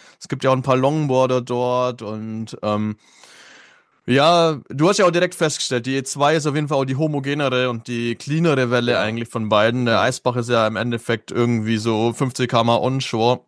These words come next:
Speaker 2: Ja.
Speaker 1: Ähm, von dem her, also haben wir da auf jeden Fall auch mal den Rundumschlag gemacht. Leider die Floßländer nicht gesehen, weil die ja noch zu ist.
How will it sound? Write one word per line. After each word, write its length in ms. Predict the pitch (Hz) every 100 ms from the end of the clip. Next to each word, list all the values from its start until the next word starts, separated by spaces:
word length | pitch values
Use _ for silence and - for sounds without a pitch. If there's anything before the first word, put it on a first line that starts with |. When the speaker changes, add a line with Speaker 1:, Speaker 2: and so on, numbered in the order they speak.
| _ -
Speaker 2:
Ja. 960 | 107 131 - _ - - 123 113 113 113
Speaker 1:
Ähm, 320 | 117 117 104 _ _ _ _ _ _ _ _ - -
von 200 | 131 127
dem 200 | 127 120
her, 160 | 123
also 480 | 120 120 120 120 117 - - - - _
haben 120 | 131
wir 80 | 127
da 200 | 123 127
auf 80 | 120
jeden 160 | 143 139
Fall 100 | 120
auch 100 | 123
mal 140 | 123
den 140 | 120
Rundumschlag 600 | 117 120 131 156 127 113
gemacht. 220 | 123 123 139
Leider 240 | 143 143
die 220 | 135 135
Floßländer 640 | 120 147 175 175 156 160 147
nicht 180 | 143 -
gesehen, 320 | - 147 143
weil 120 | 117
die 100 | 117
ja 160 | 117 - _ _
noch 200 | 123 143
zu 280 | 139 - 185
ist. 280 | 170 170